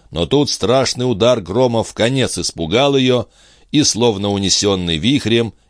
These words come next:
я исчез из глаз нашего маленького отряда. Мы неслись с такой скоростью, что у меня перехватило дыхание.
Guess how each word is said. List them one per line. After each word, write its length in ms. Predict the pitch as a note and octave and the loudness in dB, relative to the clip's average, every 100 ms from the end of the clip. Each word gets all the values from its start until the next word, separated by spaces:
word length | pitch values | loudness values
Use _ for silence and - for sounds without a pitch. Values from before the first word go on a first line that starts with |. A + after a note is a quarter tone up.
| - | -6
я 280 | D#2+ A#2+ A#2+ | 0 2 0
исчез 420 | - - G#2 - | 0 -2 -2 -2
из 160 | E2+ D2+ | -4 -2
глаз 420 | F2 G2+ F#2+ D#2+ | 0 0 0 -4
нашего 480 | E2+ F#2+ - D#2+ D#2+ | -4 -2 -2 -2 0
маленького 640 | E2+ E2 D#2 D#2+ D#2 D#2+ | 0 -2 -4 -6 -2 -2
отряда. 560 | - D#2 C#2+ B1+ A1 _ _ _ _ _ _ _ | -2 -2 -2 -6 -12 _ _ _ _ _ _ _
Мы 200 | - G#2+ | -4 -2
неслись 460 | G#2+ G2 E2+ F#2+ - | 0 -2 -2 -2 -2
с 40 | |
такой 380 | - D#2 B2+ C3+ | -4 0 0 0
скоростью, 800 | - A#2+ G#2+ F2 - - C#2+ C2+ | -2 0 0 0 -2 -4 -6 -6
что 260 | - E2 | -4 -2
у 40 | D#2+ | -2
меня 300 | E2+ G2 G#2+ | 0 -2 -2
перехватило 720 | F#2 F2 - E2+ - F#2 F2+ | -4 -4 -2 -4 -2 0 0
дыхание. 640 | F2 - F#2+ D2 B1+ G#1+ | -2 0 0 0 -6 -12